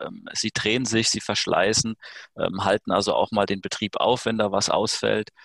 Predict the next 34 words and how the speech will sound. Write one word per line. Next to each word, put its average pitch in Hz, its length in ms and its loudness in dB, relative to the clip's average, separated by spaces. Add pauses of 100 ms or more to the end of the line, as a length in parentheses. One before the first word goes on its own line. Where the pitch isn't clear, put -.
(300)
Und 90 360 -6
das 92 180 0
ist - 180 2
eben 107 280 0
so 110 160 0
eine 101 220 2
Art 67 260 2
neuralgischer 95 560 0
Punkt - 560 -4
in 104 160 -6
der 98 120 2
Industrie, 101 640 -2 (460)
ähm, 95 360 0
wo 98 160 -4
wir 104 120 0
mit 101 180 -4
solchen 101 320 0
intelligenten 98 720 -4
Sensoren 104 800 -4
besonders 104 500 2
gut 101 200 -8
ansetzen 95 580 -2
können, 82 260 -10
sei 90 240 4
es 95 280 0 (100)
Ausfälle 117 480 0
zu - 140 -10
verhindern 104 440 -4
oder 92 320 0
eben 90 240 -4
auch - 160 -4
vielleicht - 320 -6
Energie 87 360 -4
einzusparen. - 560 -8